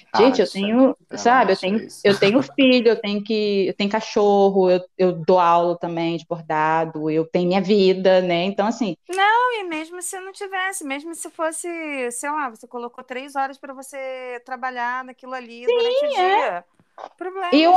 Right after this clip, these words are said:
Speaker 1: eu
Speaker 3: gente.
Speaker 1: até tenho, assim, é, é, como eu não tenho um volume grande de mensagens de orçamento, eu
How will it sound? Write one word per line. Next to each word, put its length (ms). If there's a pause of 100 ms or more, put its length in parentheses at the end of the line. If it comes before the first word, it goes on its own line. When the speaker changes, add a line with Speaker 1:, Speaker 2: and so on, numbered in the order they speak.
Speaker 1:
eu 160
Speaker 3:
gente. 60
Speaker 1:
até 220
tenho, 380
assim, 440
é, 220
é, 480 (120)
como 280
eu 60
não 160
tenho 380
um 40
volume 800
grande 720 (280)
de 140
mensagens 680
de 60
orçamento, 840 (540)
eu 480